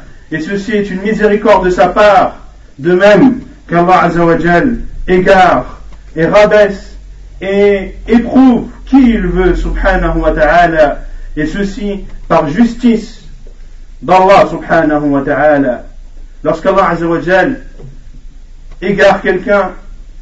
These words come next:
ou lorsqu'il éprouve d'une maladie ou d'un malheur, ceci est par justice,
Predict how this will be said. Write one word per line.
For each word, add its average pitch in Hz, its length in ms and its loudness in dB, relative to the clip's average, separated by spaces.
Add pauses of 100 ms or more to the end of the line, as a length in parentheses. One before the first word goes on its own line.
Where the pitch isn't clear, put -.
(260)
ou 151 60 -2
lorsqu'il 214 400 2
éprouve 214 540 0
d'une 196 120 -8
maladie 208 680 2 (720)
ou 190 80 -6
d'un 208 180 4
malheur, 214 640 2
ceci 202 540 -6
est 160 80 -8
par 160 240 -2
justice, 196 640 -10